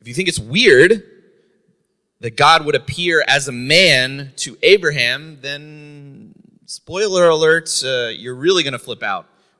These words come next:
when you read the Gospels. But anyway, uh, three people appear, and since God is invitational, now Abraham and Sarah get a chance to be a-, invitational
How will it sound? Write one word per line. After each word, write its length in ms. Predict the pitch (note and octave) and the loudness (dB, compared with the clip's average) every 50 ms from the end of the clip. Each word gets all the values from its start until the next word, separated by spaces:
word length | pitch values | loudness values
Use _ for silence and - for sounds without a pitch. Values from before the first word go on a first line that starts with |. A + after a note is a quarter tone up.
| _ | _
when 100 | _ G2+ | _ -20
you 140 | G#2 G#2 G2+ | -20 -20 -18
read 360 | G2 G2+ G#2 G2+ G2 F#2 F#2 F2+ _ _ _ _ _ _ _ _ _ _ _ _ _ _ _ _ _ _ | -14 -10 -10 -10 -10 -12 -14 -20 _ _ _ _ _ _ _ _ _ _ _ _ _ _ _ _ _ _
the 100 | _ F#2 | _ -12
Gospels. 460 | F2 F#2 E2 D2+ - - - C2 _ | -12 -10 -10 -10 -16 -20 -20 -20 _
But 160 | _ - C3+ | _ -4 -2
anyway, 360 | D3+ D3+ A#2+ G2 F2 E2+ D#2+ - _ _ _ _ _ _ _ _ _ _ _ _ | 0 0 0 -2 -8 -14 -14 -16 _ _ _ _ _ _ _ _ _ _ _ _
uh, 240 | G#2+ A2 G#2+ G#2+ G#2 | -2 0 0 -2 -4
three 220 | - - F#3 A3+ | 0 0 0 0
people 320 | G3 G#3 F#3+ D#3 F3 E3 | 2 -2 -2 0 2 0
appear, 520 | C#3+ - - - G2+ F2+ F2 G2 B2 C#3 _ _ _ _ - | 0 -2 -4 -12 -12 -12 -12 -14 -16 -18 _ _ _ _ -16
and 120 | A2 A#2+ | -10 -8
since 280 | - - C#3+ B2+ B2+ - | -8 -8 -8 -8 -10 -10
God 440 | - - C3 C#3 D3 D#3 D#3+ D#3+ - - | -2 0 2 2 4 2 2 0 -2 -6
is 140 | C3+ B2+ C3 | -6 -6 -6
invitational, 800 | C3+ C3+ B2+ - - C3 B2+ B2+ - - F#2 F2 E2+ G2+ B2+ - _ _ _ _ _ _ _ _ _ | -6 -8 -8 -4 -2 -2 -2 -2 -2 -6 -8 -12 -16 -18 -18 -20 _ _ _ _ _ _ _ _ _
now 240 | _ A2+ B2+ C3+ C3+ | _ -4 -2 -2 2
Abraham 480 | B2+ C#3+ D#3+ D#3 E3+ E3+ E3 D#3+ D#3 D3 | 2 0 2 2 2 2 2 0 0 -2
and 100 | C#3 - | -4 -4
Sarah 420 | - E3+ D#3+ D3+ C#3 B2 A#2+ A#2 | 0 2 4 6 6 6 4 2
get 160 | A#2+ B2+ A#2+ | 0 -2 -4
a 60 | A#2+ | -4
chance 680 | A#2 - - C#3+ B2+ A#2 A2 G#2+ - - - - - - _ _ _ _ _ _ _ _ _ _ _ _ _ _ _ _ _ | -4 -4 -4 -2 -2 -2 -4 -4 -8 -10 -10 -10 -12 -14 _ _ _ _ _ _ _ _ _ _ _ _ _ _ _ _ _
to 100 | - G#2 | -20 -16
be 160 | G2 G#2+ G2+ - | -16 -16 -12 -10
a-, 240 | G2 G#2 - _ G#2 | -10 -12 -10 _ -10
invitational 680 | G#2 F2+ F#2+ - - E2+ D#2 - - D2 A#1+ G1+ | -10 -10 -10 -12 -12 -14 -14 -14 -18 -18 -20 -20